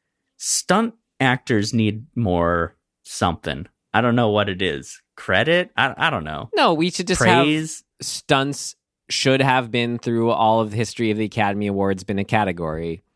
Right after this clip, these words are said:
Speaker 1: Yeah, yeah. Like, that's crazy, right? Like, what are we doing?
Speaker 2: Yeah.
Speaker 1: Anyway,
Speaker 2: Uh,
Speaker 1: so
Speaker 2: <laughs>
Speaker 1: just props to whoever did that, 'cause it's amazing. And the construction of the stunt is just,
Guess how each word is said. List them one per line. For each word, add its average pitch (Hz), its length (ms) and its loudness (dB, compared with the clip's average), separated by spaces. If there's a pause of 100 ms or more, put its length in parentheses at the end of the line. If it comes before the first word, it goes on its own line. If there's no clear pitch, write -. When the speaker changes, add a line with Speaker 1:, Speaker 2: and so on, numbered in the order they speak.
(260)
Speaker 1:
Yeah, 285 300 2
yeah. 214 320 4
Like, 113 220 0
that's 220 240 -2
crazy, 156 580 -2
right? 107 320 2
Like, 123 220 -4
what 165 260 0
are 160 60 -2
we 117 100 0
doing? 117 540 -4 (340)
Speaker 2:
Yeah. - 140 -14 (520)
Speaker 1:
Anyway, 95 580 0
Speaker 2:
Uh, 135 80 4
Speaker 1:
so 113 300 4
Speaker 2:
<laughs> - 80 -6
Speaker 1:
just - 320 -4
props 156 460 -2
to 107 320 0 (320)
whoever 101 380 0
did 87 240 -4
that, 73 260 -4
'cause 80 340 -8
it's - 540 -10
amazing. 90 500 -2
And 90 140 -4
the 87 60 -4
construction 107 640 -2
of 92 400 -6
the 73 300 -6 (280)
stunt - 440 -6
is 73 260 -12
just, - 600 -8